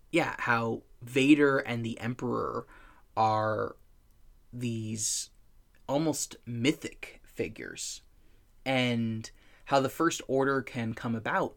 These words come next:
because, at least I think in part, of the deification of them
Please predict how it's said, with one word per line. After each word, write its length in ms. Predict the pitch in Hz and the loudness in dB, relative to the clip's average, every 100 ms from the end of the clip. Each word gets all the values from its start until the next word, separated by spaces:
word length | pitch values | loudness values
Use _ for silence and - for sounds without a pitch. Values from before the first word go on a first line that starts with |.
| - | -6
because, 720 | 120 - 113 110 107 107 107 - - - - - - _ _ _ - | -8 -4 -6 -4 -6 -6 -8 -12 -20 -20 -20 -20 -20 _ _ _ -8
at 140 | 120 | -4
least 160 | 131 113 | -2 -4
I 80 | 113 | -4
think 160 | 113 | -6
in 80 | 104 | -10
part, 460 | - 214 175 - - - _ - - | -2 2 2 0 -10 -14 _ -12 -2
of 260 | 123 113 | 0 -2
the 260 | - 196 175 - | -6 -8 -8 -6
deification 960 | 135 143 - - - 131 - - - - - - | 0 0 0 -10 -4 -2 -2 -4 -10 -20 -20 -4
of 300 | 110 98 - | -2 -2 -6
them 340 | - 50 50 | -10 -10 -16